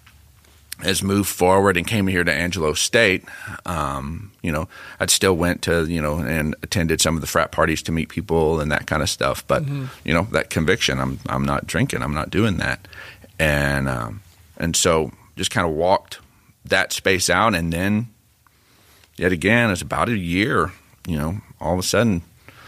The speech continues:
Speaker 1: Holy Spirit begins to move on me, just drawing me back to him. And I remember driving in my vehicle and I'm just bawling my eyes out, singing "Jesus Loves Me," and have to pull over to the side of the road. And I can't even,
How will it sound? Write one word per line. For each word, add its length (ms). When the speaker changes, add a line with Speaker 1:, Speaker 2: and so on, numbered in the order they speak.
Speaker 1:
Holy 160
Spirit 240
begins 300
to 80
move 200
on 60
me, 100
just 220
drawing 360
me 100
back 280
to 80
him. 380
And 200
I 60
remember 240
driving 360
in 80
my 120
vehicle 440
and 100
I'm 100
just 220
bawling 260
my 260
eyes 140
out, 300
singing 260
"Jesus 340
Loves 200
Me," 160
and 380
have 160
to 80
pull 180
over 160
to 60
the 80
side 220
of 40
the 80
road. 380
And 260
I 40
can't 240
even, 240